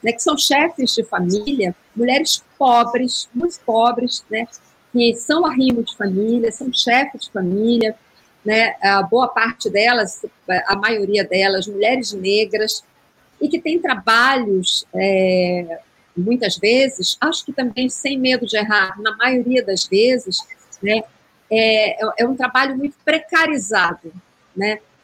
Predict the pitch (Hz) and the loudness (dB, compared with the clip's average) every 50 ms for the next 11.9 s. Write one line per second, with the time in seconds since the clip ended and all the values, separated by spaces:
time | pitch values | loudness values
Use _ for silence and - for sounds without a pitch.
0 | _ _ - - 269 262 262 262 254 - - 233 226 240 233 233 226 226 226 220 | _ _ -6 -2 0 0 2 2 0 0 0 0 -2 -2 -2 0 0 2 2 0
1 | - - - 220 208 208 196 185 220 214 208 202 202 190 - 202 202 - - _ | -2 -4 -4 -2 -2 -2 -2 0 -2 -2 -2 -2 -4 -2 -2 -4 -4 -4 -8 _
2 | - 226 202 - 233 226 214 208 214 214 220 240 262 269 - - - 254 254 262 | -6 -6 -4 -2 -4 -2 -2 -2 0 2 2 2 2 0 -2 -2 0 2 2 2
3 | 269 254 - - 220 214 208 - - 233 233 233 - 233 202 - - - 202 202 | 0 -4 -8 -8 -6 -6 -6 -4 -2 -2 -2 0 0 -2 -4 -2 -4 -2 -4 -2
4 | 196 - 190 190 190 190 185 180 185 185 185 180 180 175 175 175 170 175 - _ | 0 2 2 4 4 2 2 2 0 2 2 2 2 2 2 0 -2 -2 -6 _
5 | _ _ _ 214 208 196 185 190 202 214 226 - - - - - _ 214 190 175 | _ _ _ -2 0 2 2 2 2 2 2 0 -2 -2 -4 -4 _ -4 -2 0
6 | 180 196 196 202 190 180 160 190 175 170 170 - - 208 208 202 - - 202 226 | 2 2 0 0 -4 -6 -4 -2 -2 -4 -4 -4 -2 -2 -2 -2 -2 -4 -4 -4
7 | 226 214 196 196 196 202 208 214 190 - - 214 202 - - _ _ _ _ _ | -4 -4 -2 0 0 0 0 -2 -4 -4 -4 -4 -4 -4 -8 _ _ _ _ _
8 | _ _ _ _ _ _ - 240 - - 254 240 196 - 214 214 214 226 226 220 | _ _ _ _ _ _ -10 -8 -2 0 0 0 0 2 2 4 4 4 4 2
9 | 208 202 196 - - - 233 214 240 254 269 285 247 233 - 247 226 226 214 208 | 0 -2 -2 -4 -2 0 0 2 2 2 0 2 -2 -2 -2 0 0 2 2 2
10 | 208 220 233 254 294 294 294 262 185 214 208 226 - - 202 - - 208 208 202 | 4 4 4 4 4 2 2 0 -2 -4 -4 -4 -4 -6 -6 -2 0 0 0 0
11 | 202 190 202 190 190 196 202 208 220 220 214 - - - - _ 196 190 | -2 -4 -4 -4 -4 -2 0 2 0 0 0 -4 -8 -10 -8 _ -6 -6